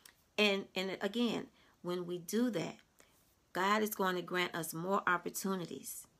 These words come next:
from not just him, but from people. He's gonna give us favor with himself and with man, because that is the kind of God that we serve. He wants you to be your confident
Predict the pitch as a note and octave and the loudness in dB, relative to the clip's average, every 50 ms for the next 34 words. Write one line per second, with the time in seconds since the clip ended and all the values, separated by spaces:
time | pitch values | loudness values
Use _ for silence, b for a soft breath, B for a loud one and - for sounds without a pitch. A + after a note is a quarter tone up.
0 | b b b b b b b b - - F3+ F3+ F3+ F#3+ G3+ A3 A3+ A3 A3 G3+ | b b b b b b b b -8 -4 -2 2 4 6 6 6 4 4 4 2
1 | F#3 - - G#3+ A3 G#3+ G3+ F3+ E3 D3 B B B B B _ - G#3+ G#3+ A3 | 2 2 2 2 4 4 4 4 2 -2 B B B B B _ 2 4 4 2
2 | - G#3+ G3+ G#3 G#3 - - C4+ C#4 C#4+ C#4 - - G3+ - - - _ _ _ | 2 -2 -2 -2 -4 -2 0 0 0 0 0 -2 -4 -4 -4 -6 -10 _ _ _
3 | _ _ _ _ _ _ _ _ _ _ _ _ _ _ - A#3+ A#3 A3+ - G#3+ | _ _ _ _ _ _ _ _ _ _ _ _ _ _ -2 -2 0 2 2 2
4 | G#3 G#3+ G3+ G#3+ G#3+ G3 F#3+ F#3 F#3 - - - G#3 G#3+ A#3 B3+ A#3 A3 D#3 D3 | 4 4 4 2 2 2 2 0 -2 -4 -2 0 2 4 4 2 2 0 -2 -4
5 | C#3+ - _ _ _ _ _ _ _ - G3 G3 G3 - A3 G3 F#3+ - - A3 | -6 -8 _ _ _ _ _ _ _ 0 2 2 2 2 -2 -2 -2 0 4 4
6 | G#3+ G#3+ G#3+ G#3+ - G#3 A3 A#3+ B3 A3+ G#3+ G3 - E3+ E3+ D#3+ D3+ D3 - - | 6 4 4 2 0 0 2 2 2 2 0 -2 -2 -4 -4 -4 -4 -6 -8 -12
7 | - - _ _ _ _ _ _ _ _ _ _ _ _ _ _ _ _ _ _ | -16 -20 _ _ _ _ _ _ _ _ _ _ _ _ _ _ _ _ _ _
8 | _ _ _ _ _ _ _ - G3+ G#3+ - F#3+ F3+ G#3+ - G3 G3+ A3 G#3+ - | _ _ _ _ _ _ _ -4 -2 0 0 0 0 0 2 2 2 4 2 0
9 | G#3 G#3+ - G3 F#3+ - G3 F#3+ F3+ F3 F3 - F3+ F3 F3 E3+ F3 E3+ E3 D#3+ | -2 -2 -4 -6 -4 -4 -2 -2 -2 -2 -2 0 2 4 4 4 2 -2 -6 -4
10 | E3+ E3+ E3+ - - E3 D#3+ D3 C3+ B B B B B B - B3+ B3 A#3+ G#3+ | -4 -4 -4 -4 -4 -4 -4 -4 -6 B B B B B B 0 2 2 2 2
11 | A3 A3+ A#3+ C4+ C#4 C4+ - A#3+ A3 - A3+ G3+ G3+ G#3+ G#3+ G3+ F#3+ F#3 F3+ F3+ | 2 2 2 2 0 -2 -4 -4 -4 -2 -2 0 0 0 2 2 0 0 -2 -2
12 | - - A3 G#3+ G#3+ G#3+ - F#3+ F3+ F3+ F3+ - | -4 -2 -2 -2 -2 -2 -4 -6 -4 -4 -4 -6